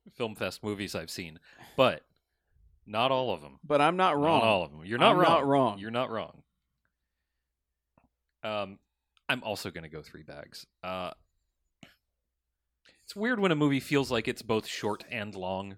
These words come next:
Speaker 1: right? Like, it
Speaker 2: Mm-hmm.
Speaker 1: felt like more and less
Speaker 2: Yep.
Speaker 1: than seventy-three minutes.
Speaker 2: Yeah.
Speaker 1: Like, how, how did some of that take so long to do nothing, and how did some, some of it do nothing so quickly?
Speaker 2: Yeah.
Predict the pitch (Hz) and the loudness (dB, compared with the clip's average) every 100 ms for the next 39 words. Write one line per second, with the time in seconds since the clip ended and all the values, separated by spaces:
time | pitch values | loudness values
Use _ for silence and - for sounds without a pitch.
0 | _ 127 104 - 139 123 120 117 127 120 | _ -4 -4 -6 -4 -2 -2 -2 -2 0
1 | 117 113 104 101 107 95 98 95 85 92 | -2 -4 -6 -2 -4 -4 -8 -8 -8 -8
2 | - - - _ - 110 104 92 - - | -10 -16 -18 _ -12 -10 -10 -10 -10 -8
3 | 101 101 95 - - 101 98 95 107 - | -8 -10 -14 -16 -16 -12 -10 -10 -10 -12
4 | - - - 101 92 _ _ _ _ _ | -20 -20 -18 -18 -18 _ _ _ _ _
5 | _ - - _ _ _ - - 139 - | _ -18 -18 _ _ _ -16 -12 -12 -14
6 | _ _ _ _ - 180 202 - 180 170 | _ _ _ _ -4 -4 -2 -4 -4 -2
7 | 151 123 - 127 - 110 104 98 95 92 | -2 -4 -4 -8 -6 -4 -2 -2 -4 -6
8 | 95 - 113 95 104 101 95 92 82 85 | -12 -8 -8 -6 -8 -4 -6 -6 -10 -12
9 | - 98 - 120 131 - - 113 113 107 | -12 -12 -6 -4 -4 -6 -6 -6 -6 -10
10 | 104 _ _ _ _ _ - 123 120 101 | -14 _ _ _ _ _ -6 -2 -2 -4
11 | 95 107 110 110 101 98 104 101 - 113 | -8 -10 -8 -6 -4 -6 -8 -8 -6 -6
12 | - 131 - 82 - _ _ _ _ _ | -6 -8 -8 -20 -20 _ _ _ _ _
13 | _ _ _ _ _ _ 135 | _ _ _ _ _ _ -4